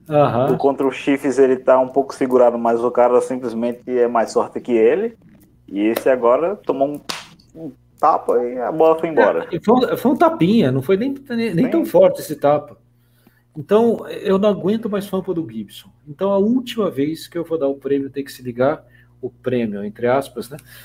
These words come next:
Speaker 1: Mas tem que, tem que se ligar no grupo irmão, porque senão eu vou perder a esperança. Se tiver mais um fumble, eu perco a esperança no Gibson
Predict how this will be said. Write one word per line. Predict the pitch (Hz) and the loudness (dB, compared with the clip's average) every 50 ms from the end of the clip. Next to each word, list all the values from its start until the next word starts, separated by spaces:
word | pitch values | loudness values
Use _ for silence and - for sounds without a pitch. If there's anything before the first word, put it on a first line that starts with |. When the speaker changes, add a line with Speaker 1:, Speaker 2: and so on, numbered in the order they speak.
| - _ - | -20 _ -4
Speaker 1:
Mas | 123 123 127 127 127 131 139 135 127 127 123 123 120 120 117 - - | 0 2 2 2 2 0 -2 -4 -4 -4 -4 -4 -4 -4 -6 -8 -10
tem | - - - | -14 -16 -14
que, | - - - - - | -14 -14 -14 -8 -2
tem | - 139 135 | -2 -2 -2
que | 135 | -2
se | - - 135 | -2 0 0
ligar | 123 123 117 120 120 120 117 | 2 2 2 2 2 2 2
no | 117 | 0
grupo | 113 120 123 120 - 123 | 0 0 -2 0 0 -2
irmão, | 120 113 117 127 139 156 160 | -2 0 2 2 2 0 0
porque | - 180 170 165 - 175 175 170 170 | -2 -4 -4 -2 0 0 2 2 0
senão | - - 165 156 156 160 170 175 | -2 -4 -4 -2 0 2 2 2
eu | 175 170 | 2 0
vou | 170 180 - | 0 -4 -4
perder | - 175 160 151 156 | -2 -2 0 2 0
a | 156 | -2
esperança. | - - 190 180 147 127 117 - - - | 0 0 0 2 2 2 0 -2 -4 -10
Se | - - - | -16 -16 -14
tiver | - 185 170 165 156 | -4 0 2 2 2
mais | 160 190 190 175 | 4 2 2 2
um | 185 185 | 2 0
fumble, | 170 - - 156 156 160 160 170 170 160 151 165 | 0 2 4 4 4 4 2 0 -2 0 0 0
eu | 151 | 0
perco | 156 - 165 160 160 | 0 0 -2 -2 -2
a | - | -4
esperança | 151 - - 151 143 143 139 135 139 | -12 -6 -4 -2 -2 -2 -2 -4 -6
no | 139 135 123 | -6 -6 -4
Gibson | 139 156 160 156 - - 175 | -4 -4 -4 -6 -8 -12 -14